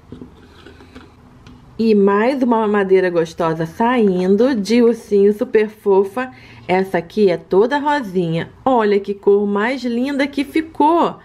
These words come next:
Ficou um rosinha bem forte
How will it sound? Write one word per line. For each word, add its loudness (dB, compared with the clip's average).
Ficou -2
um -4
rosinha -2
bem -4
forte -4